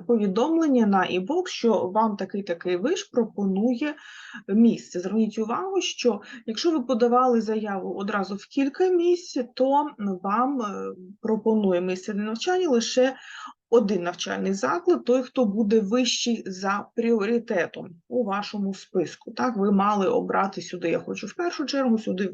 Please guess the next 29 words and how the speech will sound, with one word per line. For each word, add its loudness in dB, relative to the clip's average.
у -2
другу 0
і 0
так 0
далі. -6
Е, 2
друга 4
відмінність 2
від 0
української 0
системи -4
полягає 0
в -8
тому, -6
що -4
вам 0
пропонують -2
місце, -2
вам -2
ще -2
не 2
кажуть, -4
ви -4
зараховані, 0
вам -8
кажуть, -2
ми 0
вам 0
можете, -2